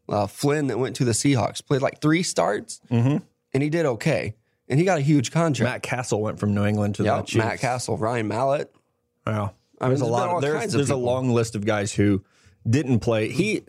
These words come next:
Speaker 2: has never lost a game as a start, by the way. He's seven and oh all time, so
Speaker 1: Yeah.
Speaker 2: that
Speaker 1: And,
Speaker 2: sh-,
Speaker 1: you
Speaker 2: counts
Speaker 1: know,
Speaker 2: for
Speaker 1: we got
Speaker 2: something.
Speaker 1: the question on Twitter. You gonna take him first overall in our,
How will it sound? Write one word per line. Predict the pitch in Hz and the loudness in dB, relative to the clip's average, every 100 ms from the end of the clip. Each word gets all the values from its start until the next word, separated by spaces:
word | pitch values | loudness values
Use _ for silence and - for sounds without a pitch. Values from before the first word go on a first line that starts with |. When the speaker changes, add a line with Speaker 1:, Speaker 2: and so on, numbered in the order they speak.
| _ - - | _ -20 -4
Speaker 2:
has | 185 156 | -2 2
never | 185 196 190 202 | 4 4 4 2
lost | 180 170 - | 2 0 0
a | 151 | 0
game | 143 143 | 0 -2
as | 120 | -2
a | 127 | -4
start, | - 135 120 87 | -2 0 0 0
by | 101 | -2
the | 101 101 | 0 -2
way. | 101 | 0
He's | 101 - | -2 -2
seven | - 180 160 143 | 0 0 2 0
and | 135 | 0
oh | 123 | 2
all | 101 101 | 0 0
time, | 113 104 95 95 | -2 -4 -4 -6
so | - 104 98 98 - _ _ _ | 0 0 2 0 -4 _ _ _
Speaker 1:
Yeah. | 127 117 101 98 | 0 0 0 -2
Speaker 2:
that | 131 139 | 0 0
Speaker 1:
And, | 143 | -2
Speaker 2:
sh-, | - - | -8 -4
Speaker 1:
you | |
Speaker 2:
counts | 139 143 | -2 0
Speaker 1:
know, | 120 | -2
Speaker 2:
for | 127 | -2
Speaker 1:
we | |
got | 127 147 | 0 0
Speaker 2:
something. | 113 | 0
Speaker 1:
the | 117 | 0
question | - 127 - 117 | 0 -2 0 0
on | 107 | 0
Twitter. | - 185 139 | 0 0 2
You | 110 | 2
gonna | 113 104 | 2 0
take | 127 117 | -2 -2
him | 110 | -2
first | 113 107 117 | -2 -2 -2
overall | 110 113 117 117 | 2 2 2 0
in | 113 | 0
our, | 107 104 | 2 0